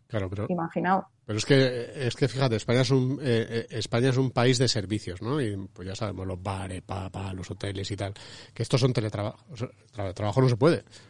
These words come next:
Speaker 1: Tú no puedes hacer la cama en el hotel a distancia, o tú no puedes poner el café al tío que te llega en el bar a distancia. O sea, eh, eh,
Speaker 2: Claro.
Speaker 1: en, en cambio, claro, todo lo que tiene que ver con sectores financieros, con se-, yo imagino que ahí,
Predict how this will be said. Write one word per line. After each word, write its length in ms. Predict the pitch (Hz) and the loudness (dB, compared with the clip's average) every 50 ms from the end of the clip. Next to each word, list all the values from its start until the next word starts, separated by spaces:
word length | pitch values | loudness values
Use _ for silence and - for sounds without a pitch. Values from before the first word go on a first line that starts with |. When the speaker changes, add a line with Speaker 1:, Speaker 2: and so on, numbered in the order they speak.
| _ _ | _ _
Speaker 1:
Tú 80 | - 107 | -8 -6
no 80 | 104 | -2
puedes 180 | 98 117 120 127 | 0 2 2 2
hacer 160 | 123 113 117 | 2 2 0
la 120 | 113 110 110 | 0 0 0
cama 240 | 113 110 110 107 107 | 0 0 0 0 0
en 80 | 104 | -2
el 80 | 101 101 | -2 -2
hotel 240 | 101 98 104 101 98 | -4 -2 -2 -4 -4
a 40 | 95 | -4
distancia, 460 | 92 107 - 143 156 - 113 - - - - _ _ _ _ _ _ - | -4 -4 -4 -4 -4 -4 -10 -14 -16 -20 -20 _ _ _ _ _ _ -4
o 180 | 107 107 104 | -2 -2 0
tú 100 | 101 113 | 0 0
no 100 | 113 117 | 0 2
puedes 200 | 110 127 123 113 | 4 4 4 4
poner 240 | - 117 110 113 113 | 4 0 0 0 0
el 80 | 110 - | -2 0
café 500 | 113 107 - - 117 107 104 101 101 104 | -2 0 2 2 0 2 0 0 0 -2
al 140 | 104 101 | -2 -2
tío 100 | - 117 107 | -2 -2 0
que 60 | 107 | 0
te 120 | 104 104 | 0 0
llega 560 | 107 107 101 104 104 101 101 101 101 101 101 101 | -2 -2 -2 -2 -2 -2 -2 -4 -4 -4 -6 -6
en 80 | 101 | -6
el 100 | 101 98 | -4 -4
bar 180 | 98 104 101 101 | -2 -2 -2 -2
a 60 | 98 | -4
distancia. 420 | 98 95 - 156 165 - - 98 - - - _ _ _ _ _ | -4 -2 -2 -4 -2 -4 -10 -12 -12 -18 -20 _ _ _ _ _
O 40 | - | -2
sea, 180 | 120 110 98 | -2 -2 -2
eh, 480 | 98 - - 107 107 - 113 104 104 104 | -2 -4 -8 -8 -8 -8 -8 -8 -6 -6
eh, 20 | - | 2
Speaker 2:
Claro. 240 | - 202 185 160 151 147 | 6 6 6 6 4 0
Speaker 1:
en, 80 | - | -4
en 80 | 104 101 | -8 -6
cambio, 320 | - 107 104 117 131 123 | -4 -2 0 2 2 4
claro, 220 | 107 139 139 127 101 | 4 4 4 4 4
todo 100 | - 107 | 2 0
lo 60 | 113 | -2
que 60 | 117 107 | 0 0
tiene 140 | 120 123 123 | 0 0 0
que 40 | 123 | 0
ver 80 | 117 | 0
con 100 | - 117 | -2 -4
sectores 400 | - - 98 - 120 117 131 127 | -4 -4 -4 0 2 2 2 2
financieros, 680 | - 127 123 107 95 - 95 90 98 95 90 90 - | 2 2 2 2 0 -4 -8 -10 -10 -10 -12 -14 -12
con 100 | - 101 95 | -12 -12 -10
se-, 160 | - 101 90 | -10 -10 -8
yo 100 | 92 101 | -6 -4
imagino 420 | 101 107 107 - - 123 120 123 107 | -4 -2 -2 0 0 2 2 2 2
que 80 | - | 2
ahí, 260 | 104 104 107 120 139 | 2 2 2 2 2